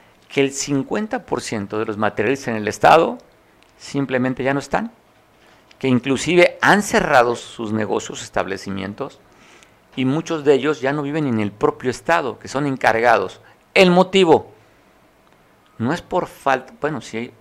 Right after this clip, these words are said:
sí ha afectado la crisis, ¿no? Pero no fue el motivo que se han ido por la crisis.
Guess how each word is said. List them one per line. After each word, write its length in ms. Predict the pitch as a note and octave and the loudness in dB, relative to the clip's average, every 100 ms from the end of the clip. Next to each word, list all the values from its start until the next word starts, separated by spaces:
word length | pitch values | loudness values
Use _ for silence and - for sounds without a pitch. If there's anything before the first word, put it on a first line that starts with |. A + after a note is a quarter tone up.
| - | -16
sí 340 | - D3+ C#3 - | -10 -8 -4 2
ha 140 | A#2 | 2
afectado 580 | A#2 A#2+ F#2 A2+ F#2+ G2 | 2 -4 -4 -2 -2 0
la 200 | F2 E2 | -2 -2
crisis, 520 | D3 F#2+ - F#2+ F#2 | -6 -12 -14 -14 -10
¿no? 180 | G2+ - _ _ | -10 -10 _ _
Pero 160 | C#3+ C3+ | 0 2
no 140 | D#3+ | 2
fue 100 | E3 | 0
el 60 | D3+ | -2
motivo 400 | C3 D3+ D3 G#2 | -2 -4 -2 -2
que 80 | G#2+ | -4
se 100 | A#2+ | -4
han 100 | A#2 | -2
ido 160 | A#2 | -4
por 140 | G2 A2 | -4 -4
la 140 | G#2+ | -4
crisis. 480 | D3+ F3+ - G#2+ | -6 -12 -14 -20